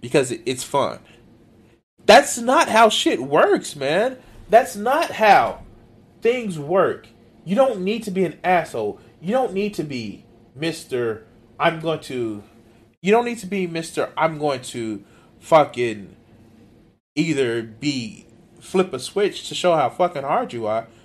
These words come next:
That just shows your fucking weakness, dog. You have to be performally, fuck, I just, huh. You have to show this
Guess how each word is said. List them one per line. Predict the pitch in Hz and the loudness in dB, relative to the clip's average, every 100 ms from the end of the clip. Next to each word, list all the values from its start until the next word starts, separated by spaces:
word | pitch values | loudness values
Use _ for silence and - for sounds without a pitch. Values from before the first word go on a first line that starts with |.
| - - | -4 4
That | 240 | 4
just | 311 - | 4 4
shows | 320 247 | 6 8
your | 214 | 6
fucking | 208 - - 311 302 226 165 | 4 2 4 4 4 -4 2
weakness, | 233 339 - 131 98 | 4 4 2 -10 -10
dog. | - 135 208 320 349 - _ _ _ _ _ | -2 4 4 4 -2 -12 _ _ _ _ _
You | 185 269 | 2 4
have | 208 - | 4 2
to | |
be | 208 | -4
performally, | 208 185 165 - 226 269 262 233 226 190 - - - - - - - | -2 -4 -6 -2 2 2 0 -4 -4 -6 -10 -20 -20 -20 -20 -20 -20
fuck, | - - 160 214 - | -10 6 8 6 6
I | 151 151 | 4 4
just, | 135 123 | 0 -8
huh. | 156 156 - - - _ _ - - - - _ _ - - - - _ _ - - _ - - - _ _ - | -2 -2 -2 -12 -20 _ _ -20 -20 -20 -20 _ _ -20 -20 -20 -20 _ _ -20 -20 _ -20 -20 -20 _ _ -6
You | - 226 | 2 6
have | 233 233 | 6 6
to | 185 | 2
show | - 214 190 | 8 10 10
this | 170 147 - | 8 4 0